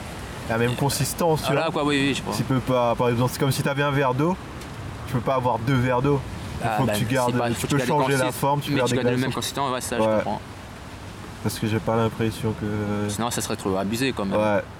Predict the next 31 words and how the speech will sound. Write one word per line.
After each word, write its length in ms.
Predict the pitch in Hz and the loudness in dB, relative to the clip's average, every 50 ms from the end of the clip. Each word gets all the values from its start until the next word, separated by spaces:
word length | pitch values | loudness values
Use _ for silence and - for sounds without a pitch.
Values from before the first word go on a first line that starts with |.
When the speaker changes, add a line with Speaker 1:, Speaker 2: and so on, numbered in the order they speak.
| - - - | -16 -16 -14
Speaker 1:
Parce 100 | - - | -12 -12
que 40 | - | -6
s'il 140 | - - 147 | -4 -2 0
peut 140 | 131 143 135 | 0 0 0
faire 180 | - 156 143 | 2 2 2
une 160 | 143 143 139 | 2 4 4
Hulkbuster 460 | 139 139 135 131 131 127 127 - - 131 127 127 120 | 4 2 2 2 2 0 0 0 0 2 2 4 4
avec 140 | 123 117 - | 2 2 2
ça, 280 | - 131 131 135 143 143 - - - - - - - - - - - | 0 0 2 0 0 -4 -8 -14 -14 -12 -10 -10 -8 -8 -8 -8 -6
Speaker 2:
<laughs> 580 | 135 117 - - - - - - - - - | -8 -8 -8 -10 -16 -16 -16 -16 -14 -14 -8
Speaker 1:
c'est 120 | - - 113 | -2 0 2
abusé, 420 | 107 104 101 104 98 95 110 113 127 - - - - - | 2 2 0 -2 -4 -2 -2 -4 -6 -8 -12 -14 -14 -14
je 60 | - | -12
sais 40 | - - | -10 -6
pas. 120 | - - - - - - - - - - - - - - - - - - - - - - - - - - - - - - - - - - - - - - - - - - - - | -6 -6 -8 -8 -14 -16 -16 -16 -16 -16 -14 -14 -12 -12 -12 -12 -12 -12 -14 -14 -14 -14 -14 -14 -14 -14 -14 -14 -14 -14 -14 -14 -14 -14 -14 -14 -14 -14 -14 -14 -14 -14 -12 -12
C'est 240 | - - - 117 110 | -6 -2 0 0 2
genre, 360 | 104 107 107 107 104 104 104 104 | 2 4 4 4 4 4 4 4
euh... 520 | 101 101 101 101 101 98 98 98 98 98 98 - - - - - - - - - - - - - - - - | 4 4 4 2 2 2 0 0 -2 -2 -4 -6 -8 -12 -12 -12 -12 -10 -10 -10 -10 -10 -12 -12 -12 -8 -2
Là, 100 | - 131 | 0 0
ils 40 | 147 135 127 - 156 | 0 0 0 -2 -2
étaient, 100 | 147 135 - - - - - - - - - - - | -2 -2 -4 -8 -14 -14 -14 -14 -14 -14 -12 -12 -10
je 80 | - | -8
sais 60 | - | -8
plus, 220 | 139 - 143 135 123 - | -6 -4 -4 -2 0 0
ils 140 | 135 131 143 | 2 2 2
étaient 180 | 143 - 294 | 2 0 0
sur 140 | - - 180 | 0 2 2
une 120 | 175 170 170 | 2 2 2
autre 120 | 170 - | 0 0
planète, 440 | - 160 143 131 135 151 170 - 165 | 2 2 2 4 4 2 2 2 2
non ? 160 | 175 185 208 | 0 0 0